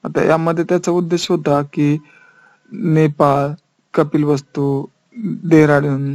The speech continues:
मिर्झापूर, ओडिसा, आंध्र आणि कर्नाटक एवढ्या मोठ्या भागाला जोडले जावं आणि रोड जोडल्यामुळे व्यापार वाढला,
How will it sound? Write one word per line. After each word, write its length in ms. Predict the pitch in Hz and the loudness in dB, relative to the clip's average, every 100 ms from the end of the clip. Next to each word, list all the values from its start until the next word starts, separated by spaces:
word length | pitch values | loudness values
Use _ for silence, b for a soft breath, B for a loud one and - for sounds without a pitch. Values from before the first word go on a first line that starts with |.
| 147 | -4
मिर्झापूर, 720 | 156 147 143 139 151 143 135 131 _ | 0 2 2 0 -2 -4 -4 -8 _
ओडिसा, 560 | 151 151 143 143 135 143 - _ _ | 4 4 2 -2 -4 -6 -16 _ _
आंध्र 320 | 151 151 147 | 0 2 4
आणि 260 | 143 147 156 | 2 2 -2
कर्नाटक 520 | - 147 139 135 131 131 b b b b _ _ | 0 0 0 -4 -6 -10 b b b b _ _
एवढ्या 320 | 165 165 165 165 | -4 -2 -2 -4
मोठ्या 240 | 151 151 | -4 -4
भागाला 400 | 147 143 143 165 240 _ _ _ 156 147 | -4 -6 -6 -10 -12 _ _ _ -4 2
जोडले 320 | 160 147 139 | 2 2 0
जावं 280 | 139 131 - _ _ _ _ _ _ _ | -4 -6 -10 _ _ _ _ _ _ _
आणि 300 | 139 147 156 - _ _ | -4 -2 -4 -10 _ _
रोड 460 | - - - 165 165 | -20 -16 0 2 2
जोडल्यामुळे 600 | 151 151 151 151 165 151 | 0 -2 -4 -4 -6 -6
व्यापार 440 | - 160 143 151 | 0 0 2 0
वाढला, 400 | 151 135 135 139 | -2 -2 -4 -10